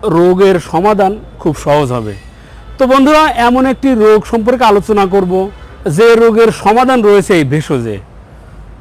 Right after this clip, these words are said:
মেডিসিন নয়, ফিরে আসুন প্রকৃতির দিকে। তো বন্ধুরা, আজকে আমাদের আলোচ্য বিষয় হচ্ছে ইরেকটাল ডিসফাংশন জনিত সমস্যা।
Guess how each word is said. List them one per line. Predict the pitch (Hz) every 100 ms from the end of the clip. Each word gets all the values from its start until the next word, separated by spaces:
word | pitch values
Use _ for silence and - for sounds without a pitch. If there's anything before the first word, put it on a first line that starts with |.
| - -
মেডিসিন | 180 226 269 - 285 226
নয়, | 165 131 123
ফিরে | 233 262
আসুন | 262 247 302 285
প্রকৃতির | 269 214 220 190 190
দিকে। | 165 143 110 - - - - - - - -
তো | 262
বন্ধুরা, | 277 277 311 294
আজকে | 240 226 -
আমাদের | 254 254 262 254 240 220 -
আলোচ্য | 180 226 233 254
বিষয় | 214 202 285
হচ্ছে | 240 233 175 185 247 - - - 247
ইরেকটাল | 233 233 - 226 214
ডিসফাংশন | 208 196 254 247 - 202
জনিত | 185 180 185
সমস্যা। | - 190 185 - 117